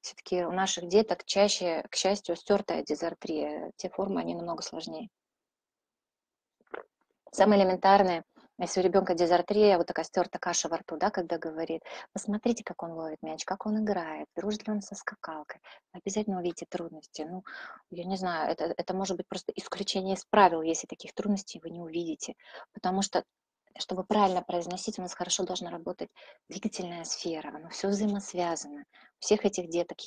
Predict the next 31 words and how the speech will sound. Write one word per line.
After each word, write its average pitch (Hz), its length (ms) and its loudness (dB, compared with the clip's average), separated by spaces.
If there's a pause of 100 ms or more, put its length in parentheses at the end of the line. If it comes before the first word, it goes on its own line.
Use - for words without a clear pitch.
есть 160 300 -6
обязательно 160 560 -4
трудности, 190 560 -6
вот, - 100 -16 (120)
э, 151 320 -10 (480)
развитие 175 360 2
двигательной 160 520 2
сферы. - 360 -10 (460)
Не 185 200 -4
всегда 208 240 8
мы 208 140 8
просто 202 260 4
обращаем 196 400 2
внимание, 202 440 4
кажется, 170 400 -4
что - 180 -6
ребенку 180 360 -6
не 185 120 -4
нравится. 180 560 2
Я 160 60 -8
часто 190 280 4
говорю: 175 280 6
"Не 175 100 -4
нравится 226 340 6
вашему 220 300 4
ребенку 196 400 4
рисовать, 180 460 0
писать, - 420 0
играть 165 220 -2
с - 60 -18
мячом?" - 280 -14